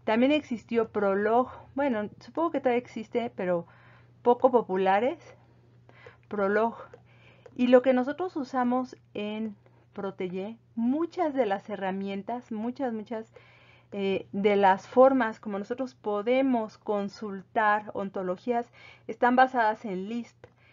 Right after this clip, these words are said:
Hay unas, eh, que se llaman C Lisp. Esta es una notación todavía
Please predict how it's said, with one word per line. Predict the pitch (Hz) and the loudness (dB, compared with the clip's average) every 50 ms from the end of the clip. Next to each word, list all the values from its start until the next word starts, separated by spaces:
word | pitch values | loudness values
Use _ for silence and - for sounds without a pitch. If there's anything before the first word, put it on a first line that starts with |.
| _ _ _ _ _ | _ _ _ _ _
Hay | - 208 226 240 226 262 | -2 0 0 0 0 0
unas, | 262 262 254 254 240 233 233 233 - - - - | 0 0 2 2 0 0 -2 -2 -6 -10 -14 -10
eh, | 220 196 185 185 185 185 185 - | -10 -8 -6 -6 -6 -8 -8 -10
que | 208 185 | -14 -14
se | - 202 196 | -12 -10 -6
llaman | 202 202 208 208 208 208 208 | -6 -4 -4 -4 -4 -6 -6
C | - - 208 208 | -8 -8 -8 -6
Lisp. | 208 202 220 247 285 - - - - - - _ _ _ _ - - - _ _ _ - - _ _ _ _ - | -8 -8 -8 -10 -10 -12 -16 -20 -20 -20 -20 _ _ _ _ -20 -20 -20 _ _ _ -20 -20 _ _ _ _ -2
Esta | 208 220 226 247 | -2 -2 0 -2
es | 247 247 240 | -2 -2 -2
una | 233 233 226 220 214 | 0 0 0 0 0
notación | 220 214 202 196 - 208 190 190 - - - 220 220 214 214 220 226 214 214 - | -2 -2 -2 -2 0 0 -2 -2 -4 -8 -6 -4 -2 -2 -2 -2 -4 -8 -6 -2
todavía | 247 233 240 262 262 254 233 226 226 226 208 208 226 220 - | -2 0 2 2 2 2 2 0 0 0 0 0 0 -4 -8